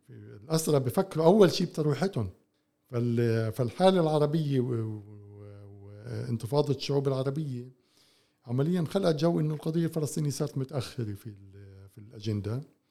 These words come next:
وأيضا قضية الأسرى بطبيعة الحال صارت متأخرة. يعني كانت شليت، بعدين طب صار فراغ بعدها،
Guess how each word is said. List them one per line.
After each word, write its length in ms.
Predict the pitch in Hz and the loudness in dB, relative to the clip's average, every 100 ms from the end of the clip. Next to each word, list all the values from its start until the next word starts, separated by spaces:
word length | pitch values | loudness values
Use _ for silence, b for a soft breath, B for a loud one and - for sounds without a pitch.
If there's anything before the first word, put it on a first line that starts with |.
| _ _ _ _ _ _ | _ _ _ _ _ _
وأيضا 440 | 110 135 185 208 165 | -8 2 4 6 4
قضية 340 | - 151 160 175 | 2 0 0 0
الأسرى 560 | 196 196 139 139 143 160 _ _ _ _ | 0 2 2 2 0 -8 _ _ _ _
بطبيعة 260 | 139 160 156 | -4 -2 -2
الحال 340 | 120 139 131 | -2 -2 -2
صارت 200 | 127 113 | -2 -6
متأخرة. 640 | 107 - 107 - 104 95 _ _ _ _ _ _ _ _ - | -8 -12 -20 -20 -20 -20 _ _ _ _ _ _ _ _ -20
يعني 140 | 110 | -12
كانت 300 | 113 151 151 | 0 2 2
شليت، 460 | - 127 120 131 135 | 2 0 2 0 0
بعدين 440 | 127 139 135 139 - - | 0 2 2 -2 -8 -18
طب 100 | 110 | -14
صار 160 | - 123 | -6 -2
فراغ 500 | - 160 165 117 95 113 | 2 4 6 4 -2 -14
بعدها، 420 | 104 101 92 | -14 -12 -14